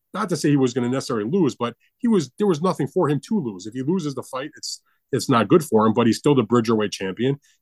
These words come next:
He's an older fighter. It didn't really have a lot of meaning. Now you have Ajagba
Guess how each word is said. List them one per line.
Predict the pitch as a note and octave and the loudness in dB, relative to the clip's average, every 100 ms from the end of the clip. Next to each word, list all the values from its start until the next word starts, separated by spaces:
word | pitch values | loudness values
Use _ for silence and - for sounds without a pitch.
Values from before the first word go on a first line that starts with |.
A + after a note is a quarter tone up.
| - | 0
He's | C3 | 2
an | D3+ | 4
older | D3+ C#3 | 4 4
fighter. | - G2+ G#2 A#2+ | 0 -2 -4 -4
It | B2+ | -2
didn't | D3 D3 | -2 0
really | C#3 A2+ | -2 -2
have | C3 | -4
a | B2 B2 | -4 -4
lot | A2+ | -2
of | B2 | -2
meaning. | G3 B2 _ _ _ | 0 -2 _ _ _
Now | C#3 | -2
you | G3 D#3+ | 2 2
have | C#3 | 0
Ajagba | A#2+ G#2+ C3+ D3 C#3 C3 | -6 -8 -6 -6 -4 -6